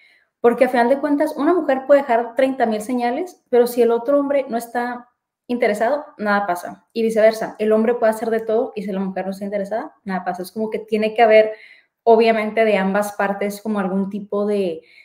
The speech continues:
de interés que sucede, pero definitivamente yo sí creo que la mujer marca mucho esa pauta de te puedes acercar o no te puedes acercar, <laughs> o,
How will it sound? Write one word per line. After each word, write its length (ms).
de 80
interés 600
que 240
sucede, 560
pero 240
definitivamente 840
yo 100
sí 180
creo 280
que 280
la 140
mujer 380
marca 360
mucho 320
esa 280
pauta 720
de 680
te 80
puedes 220
acercar 340
o 40
no 80
te 80
puedes 180
acercar, 380
<laughs> 160
o, 440